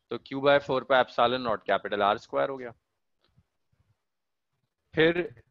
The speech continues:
क्योंकि surface के लिए तो small आर capital R हो जाएगा ना, यहाँ अगर मैं point ले रहा हूँ, यहाँ small आर की जगह capital आर रख दो, capital आर रखोगे तो r, capital आर स्क्वायर से cube cancel हो जाएगा, rho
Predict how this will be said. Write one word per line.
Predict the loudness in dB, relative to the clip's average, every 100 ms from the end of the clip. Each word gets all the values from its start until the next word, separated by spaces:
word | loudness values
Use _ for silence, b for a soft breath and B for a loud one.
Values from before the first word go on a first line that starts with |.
| _ _ _ -20 -20 _ -20 -20 _ _ _ _ _ _ _ _ -14
क्योंकि | -12
surface | 0 2 2 2 0
के | 0
लिए | 4 4
तो | 4 0 -2 _ _ _ _ _ _ _ _
small | -10 0 4 4
आर | 4
capital | 2 0 2 4
R | 2
हो | 0
जाएगा | -2 -2
ना, | 0
यहाँ | 0 2
अगर | 2 0
मैं | -2
point | -4 -6 -6
ले | -12
रहा | -12
हूँ, | -16 _ _ _ -20 -20 _ -8
यहाँ | 0 2 0
small | 2 4 6
आर | 4
की | 2
जगह | 0 2 4
capital | 4 2 0 4
आर | 4
रख | 4 -2
दो, | -6
capital | 0 0 0 2 4
आर | 4
रखोगे | 0 -4 -6 0
तो | 4
r, | 4 2 2
capital | 2 0 0 4
आर | 4 4
स्क्वायर | -2 2 4 4
से | -2 -10
cube | -8 -12 -2
cancel | -2 -2 -6
हो | -6
जाएगा, | -2 -2 -2
rho | -4 -2